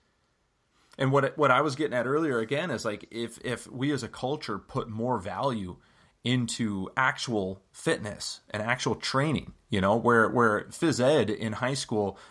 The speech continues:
wasn't a write-off class. You know, it wasn't just an advanced form of recess,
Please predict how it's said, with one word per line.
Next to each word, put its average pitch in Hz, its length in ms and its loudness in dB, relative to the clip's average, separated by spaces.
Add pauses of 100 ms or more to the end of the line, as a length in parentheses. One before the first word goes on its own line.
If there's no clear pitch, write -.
wasn't 131 300 0
a 101 80 -2
write-off 95 580 2
class. - 560 -6 (220)
You 107 100 -2
know, 95 80 2
it 104 120 0
wasn't 117 280 -2
just 117 180 -2
an 101 120 -4
advanced 101 500 -4
form 113 260 -2
of 90 160 -6
recess, - 520 -6